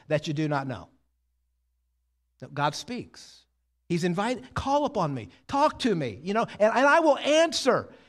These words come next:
and I'll show you some things that you don't know." You know, the God of the Bible is a communicative, relational, personal God who speaks to his people today. Now, that's beyond question.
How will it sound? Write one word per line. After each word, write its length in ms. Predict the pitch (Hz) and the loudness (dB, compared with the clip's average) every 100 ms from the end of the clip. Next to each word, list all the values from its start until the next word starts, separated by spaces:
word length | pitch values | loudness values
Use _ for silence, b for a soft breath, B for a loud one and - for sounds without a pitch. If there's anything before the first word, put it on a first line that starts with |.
| B | B
and 120 | 175 185 | -2 2
I'll 120 | 185 | 2
show 340 | - - 311 | 0 0 2
you 160 | 349 277 | 2 0
some 180 | 220 175 | -2 -2
things 540 | 180 165 160 175 - b b b _ _ | -2 -2 -2 -6 -10 b b b _ _
that 260 | - 185 - | -8 -8 -6
you 80 | 202 | -10
don't 600 | 175 165 - 170 156 165 | -10 -14 -8 -4 -4 -2
know." 480 | 202 185 101 95 - _ _ _ _ _ _ | -4 -4 -6 -14 -20 _ _ _ _ _ _
You 80 | 160 | -4
know, 40 | |
the 120 | 156 | -2
God 380 | 156 175 180 226 | 0 0 2 2
of 100 | 240 | 2
the 100 | 247 | 0
Bible 600 | 185 170 160 160 165 165 165 B | 2 2 2 2 -2 -4 -6 B
is 200 | 151 147 | -4 -2
a 80 | 143 | -2
communicative, 1000 | - 175 151 175 208 214 220 220 208 202 B B | -2 -4 -2 0 0 0 -2 0 0 -2 B B
relational, 960 | 147 156 156 160 185 - 196 185 185 185 B - | 0 2 2 2 0 -2 -4 -2 -4 -6 B -14
personal 560 | - 220 208 214 196 | -2 0 0 -4 -6
God 460 | 185 170 180 110 - - _ _ _ - | -4 -4 -4 -8 -12 -20 _ _ _ -6
who 120 | 170 | -6
speaks 460 | - - 202 196 - | -6 -8 -8 -8 -6
to 100 | 175 | -4
his 180 | 165 | -4
people 560 | - 165 139 139 135 135 b b b b | -6 -6 -6 -6 -8 -10 b b b b
today. 560 | - 180 202 131 87 - b b | -4 2 4 4 -2 -18 b b
Now, 100 | 190 | 0
that's 240 | 254 285 | 0 2
beyond 320 | 247 226 208 | 4 6 4
question. 440 | 202 208 - - | 4 4 2 -6